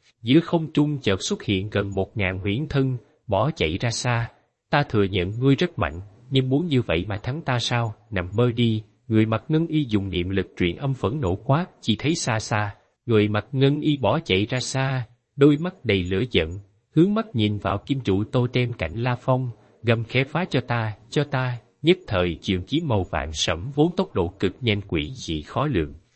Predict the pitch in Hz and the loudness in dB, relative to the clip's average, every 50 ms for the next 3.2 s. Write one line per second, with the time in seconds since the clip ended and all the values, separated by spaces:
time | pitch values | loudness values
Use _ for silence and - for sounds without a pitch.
0 | _ _ - - 190 185 131 101 104 113 - 104 101 117 113 110 110 107 107 - | _ _ -2 0 0 2 2 2 2 0 0 -2 -4 -2 0 0 2 0 0 0
1 | - 185 208 220 - - _ - 107 110 113 151 175 190 - 113 107 131 165 156 | -2 -2 -2 -2 -4 -10 _ -6 -4 -2 -2 -2 -2 -2 -4 -4 -4 -4 -4 -2
2 | - 104 104 107 - - 151 147 - - 95 95 104 - - 123 120 123 - - | 0 0 0 0 0 0 -2 0 0 -2 -2 -2 -2 -2 0 0 0 0 0 -2
3 | 127 123 123 120 | -2 -2 -2 -2